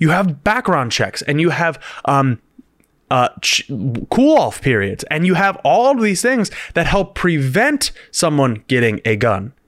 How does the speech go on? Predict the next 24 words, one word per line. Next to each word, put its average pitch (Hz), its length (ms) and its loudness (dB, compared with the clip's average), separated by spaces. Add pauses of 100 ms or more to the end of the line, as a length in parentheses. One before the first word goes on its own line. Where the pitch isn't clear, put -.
(400)
And 185 160 0
now 202 180 2
in 180 80 0
this 277 160 0
particular 240 460 0
case, 220 340 -2
you 175 80 2
have 170 380 0
parents 226 460 0
who 185 100 2
were 165 120 2
negligent 151 720 0
with 123 180 0
a 117 60 0
gun. 104 340 -4 (1200)
But 190 320 -2
this 254 280 0
is 247 220 2
a, 151 160 -4
a 147 100 0
broader 147 500 2
conversation 120 720 0
here, 95 320 -8
'cause 170 160 -2